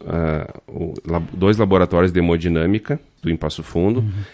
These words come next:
Speaker 1: Esse laboratório de hemodinâmica é um local especializado em destrancar as artérias por cateterismo, né? Então
Speaker 2: Sim.
Speaker 1: passa um catéter pelo braço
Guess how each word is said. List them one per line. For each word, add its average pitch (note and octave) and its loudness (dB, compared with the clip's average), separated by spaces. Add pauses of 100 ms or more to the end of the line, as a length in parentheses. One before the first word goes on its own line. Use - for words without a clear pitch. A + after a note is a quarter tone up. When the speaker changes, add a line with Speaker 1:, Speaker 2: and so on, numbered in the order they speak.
(100)
Speaker 1:
Esse - -8
laboratório F2+ 2
de F2+ 2
hemodinâmica F2+ 2
é - 2
um F#2+ 2
local F#2 0
especializado F2 0 (240)
em F2+ 2
destrancar F#2 0
as F#2+ 0
artérias F2 -2
por F2 -4
cateterismo, F2+ 0
né? C#2 -2
Então D#2 -4
Speaker 2:
Sim. - -10
Speaker 1:
passa E2 -2
um E2 -6
catéter F#2 -2
pelo E2 -2
braço E2+ -6